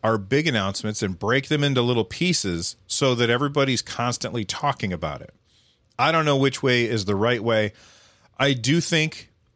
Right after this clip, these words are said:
that when you include something in a Nintendo Direct, you, and sound off in chat if you have an opinion on this.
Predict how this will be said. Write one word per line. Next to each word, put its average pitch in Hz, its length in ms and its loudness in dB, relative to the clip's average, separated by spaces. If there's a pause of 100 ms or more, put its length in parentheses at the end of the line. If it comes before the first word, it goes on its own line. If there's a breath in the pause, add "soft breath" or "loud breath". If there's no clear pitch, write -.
(120)
that 127 520 2 (320)
when 135 260 2
you 131 140 2
include 131 440 0
something 131 380 0
in 120 80 2
a 113 80 2
Nintendo 110 460 0
Direct, 95 540 -2 (580)
you, 113 440 2
and 123 260 0
sound 160 260 0
off 147 220 4
in 120 140 0
chat 117 380 2
if 101 180 -4
you 110 100 0
have 107 140 2
an 98 60 -2
opinion 101 360 -4
on 78 160 -8
this. 76 240 -10